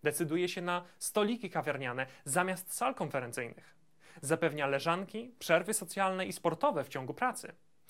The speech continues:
Daje możliwość cotygodniowych spotkań pracowników z prezesem firmy w celu zadawania pytań i proponowania pomysłów.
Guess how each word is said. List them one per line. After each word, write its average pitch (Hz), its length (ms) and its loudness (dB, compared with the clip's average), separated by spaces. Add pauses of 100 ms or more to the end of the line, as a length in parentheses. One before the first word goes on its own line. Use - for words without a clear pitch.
(220)
Daje 156 260 8
możliwość 147 500 0
cotygodniowych 180 680 2
spotkań 160 440 2
pracowników 143 680 -4
z - 80 -6
prezesem 165 520 0
firmy 123 380 -4 (340)
w - 60 -14
celu 208 440 2
zadawania 170 560 4
pytań 127 440 -2 (100)
i 247 80 -2
proponowania 135 640 0
pomysłów. - 560 -6